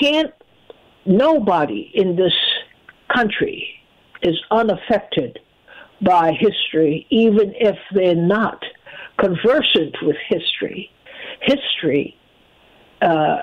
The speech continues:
ex-, exerts a certain influence on all of us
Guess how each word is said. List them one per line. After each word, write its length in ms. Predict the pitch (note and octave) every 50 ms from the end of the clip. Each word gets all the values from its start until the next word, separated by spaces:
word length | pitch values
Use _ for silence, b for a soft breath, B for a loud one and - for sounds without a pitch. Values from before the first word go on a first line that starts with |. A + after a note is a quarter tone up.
| - - -
ex-, 460 | G#3+ G3+ G#3 G3+ - - - - F3+ E3+ - - -
exerts 560 | G#3+ F3 D#3+ D3+ - - F#3+ A3+ A#3+ A#3+ A#3+ - - - - -
a 100 | G3+ F#3 - -
certain 640 | - A#3 A#3 A3+ - - F#3 F3+ F3+ F3+ E3 G3 - _ - -
influence 600 | G#3+ A3+ A#3+ - - G3 F3+ F3 D#3+ E3 D#3 - - - -
on 180 | G3 F#3 F3
all 320 | D#3+ - G#3 G#3+ A3 G3+ F3+
of 120 | D3 C#3
us 200 | B2 C3 D#3 -